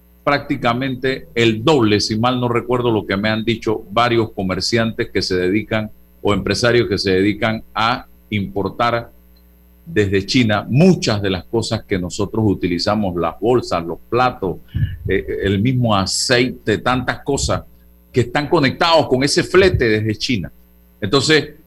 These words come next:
esto es lo que está trayendo, señoras y señores, toda una, eh, alza en los diversos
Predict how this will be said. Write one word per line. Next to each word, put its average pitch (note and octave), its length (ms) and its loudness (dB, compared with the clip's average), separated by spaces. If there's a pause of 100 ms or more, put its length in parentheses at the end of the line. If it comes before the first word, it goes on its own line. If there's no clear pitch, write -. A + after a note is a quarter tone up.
esto F#3 320 4
es D3 60 4
lo C#3 140 2
que A#2 80 -2
está D#3 300 0
trayendo, C3+ 600 0
señoras B2 440 0
y B2+ 100 2
señores, A#2 520 -2 (1500)
toda D3+ 600 4
una, C#3 500 0 (300)
eh, G#2+ 400 2 (180)
alza C3+ 640 -2 (140)
en A2+ 340 0
los G#2 260 2
diversos B2 460 4